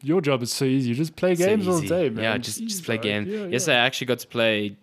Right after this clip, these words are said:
Speaker 2: a little bit of Persona five again 'cause hell, I've still haven't
Speaker 1: Whoa.
Speaker 2: finished that game. And I think it was Migs on Twitter. He's like, "Why are you playing that game again?" I'm like,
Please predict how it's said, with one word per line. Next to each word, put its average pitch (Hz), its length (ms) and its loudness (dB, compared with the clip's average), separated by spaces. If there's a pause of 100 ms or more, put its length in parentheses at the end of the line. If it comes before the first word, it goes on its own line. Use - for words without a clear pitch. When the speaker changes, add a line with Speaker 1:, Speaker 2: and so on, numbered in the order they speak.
(180)
Speaker 2:
a - 40 -6
little 113 180 0
bit 113 140 -2
of 104 220 -6 (380)
Persona 117 340 0
five 120 280 -2
again 101 200 -4
'cause 104 180 -6
hell, 123 380 0
I've 104 160 -2
still - 280 -2
haven't 214 140 4
Speaker 1:
Whoa. 175 200 4
Speaker 2:
finished 123 180 0
that 107 160 -4
game. 110 380 0 (480)
And 113 100 0
I 117 60 0
think 135 180 0
it 139 60 0
was 123 160 2
Migs 127 260 0
on 120 80 -2
Twitter. 135 260 -2
He's 107 160 0
like, 110 140 0
"Why 113 140 2
are - 20 4
you 143 240 0 (220)
playing 131 260 0
that 113 140 -2
game 120 200 0
again?" 120 280 0
I'm 113 160 -6
like, 120 220 -4